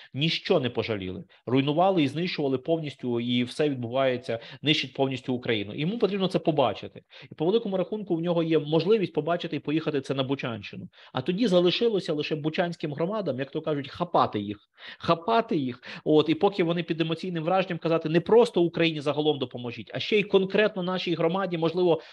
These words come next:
познайомте нас з якоюсь своєю громадою, познайомте нас зі своєю організацією, своєю галузю і своєю сферою. І народжується дуже багато можливостей. У Бучанщини можливостей більше в тисячу раз, ніж у інших громад.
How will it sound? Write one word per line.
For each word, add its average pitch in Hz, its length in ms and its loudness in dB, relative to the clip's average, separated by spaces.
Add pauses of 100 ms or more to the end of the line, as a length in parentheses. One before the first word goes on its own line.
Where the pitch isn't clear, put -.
познайомте 180 480 0
нас 165 120 -4
з 156 40 -6
якоюсь 170 280 -4
своєю 170 280 -2
громадою, 151 580 0
познайомте 170 340 -6
нас 170 60 -4
зі - 20 -10
своєю 180 220 0
організацією, 147 760 -2
своєю 165 340 -4
галузю 143 540 2 (200)
і 147 60 -10
своєю 185 360 2
сферою. 165 560 -2 (200)
І - 60 -4
народжується 190 560 2
дуже 175 180 -4
багато 170 300 -2
можливостей. 147 600 -4 (260)
У 170 100 -2
Бучанщини 185 800 -4
можливостей 160 840 4
більше 135 640 0
в - 240 -20
тисячу 175 400 -4
раз, 302 320 -4 (720)
ніж 202 580 2
у 165 120 4
інших 202 360 2
громад. 226 320 0